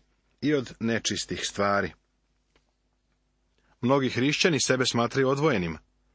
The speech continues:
Ne razmišljaju o tome da ovo ili ono urade, ali ogovaraju, imaju najzlobniji jezik i nikada ne shvataju da je upravo to svetovno i nečisto. Ili idu za modom, pohlepni su, ali se ipak smatraju odvojenim od svetovnosti.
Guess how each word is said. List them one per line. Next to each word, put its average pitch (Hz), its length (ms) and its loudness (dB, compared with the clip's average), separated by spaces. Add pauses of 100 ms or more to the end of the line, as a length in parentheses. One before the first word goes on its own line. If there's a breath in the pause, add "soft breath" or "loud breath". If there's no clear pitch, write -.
(500 loud breath)
Ne 135 100 2
razmišljaju 151 580 2
o 131 40 -2
tome 160 280 2
da 127 120 4
ovo 147 280 4
ili 135 180 2
ono 127 220 2
urade, 104 460 2 (440)
ali 113 360 2 (100)
ogovaraju, 101 760 0 (640)
imaju 113 260 2
najzlobniji 113 680 2
jezik 139 380 2
i 113 60 2
nikada 156 380 2
ne 139 160 0
shvataju 139 400 0
da 113 80 0
je 104 60 0
upravo 156 440 2 (100)
to 127 320 0 (300)
svetovno 95 720 -2
i 101 60 -2
nečisto. - 560 -4 (520 loud breath)
Ili 160 220 2
idu 165 140 2
za 147 140 2
modom, 135 500 4 (180)
pohlepni 117 520 0
su, - 220 -2 (480 soft breath)
ali 135 220 0
se 185 180 2
ipak 220 240 0
smatraju 156 460 2
odvojenim 131 400 2
od 113 80 0
svetovnosti. 120 800 0